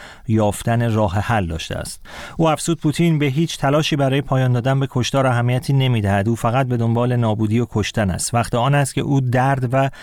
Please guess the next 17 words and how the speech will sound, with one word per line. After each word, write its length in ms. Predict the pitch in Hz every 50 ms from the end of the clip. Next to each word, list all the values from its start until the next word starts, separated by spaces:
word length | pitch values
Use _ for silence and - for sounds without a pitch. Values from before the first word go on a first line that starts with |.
| - - - - -
عواقب 480 | - 117 110 113 113 110 113 127 131 131
انتخاب‌هایش 720 | 135 123 110 - 110 - 117 107 107 117 120 113 - -
را 60 | 127
احساس 440 | 117 104 95 95 - 107 92 90 -
کند. 260 | - - 95 95 - - - - - - - - -
وقت 200 | 123 120 - -
آن 160 | 127 123 123
است 240 | 127 127 117 - -
که 140 | 135 127 117
حد 280 | 101 120 117 113 117
اکثر 360 | 113 110 107 - - 139 143 139
فشار 380 | - - 113 - - 120 117
را 120 | 110 113 110
بر 140 | 110 104
مسکو 400 | 101 101 98 95 - - - 113
وارد 320 | 104 101 95 90 85 78 -
کنیم.» 260 | - 73 - - -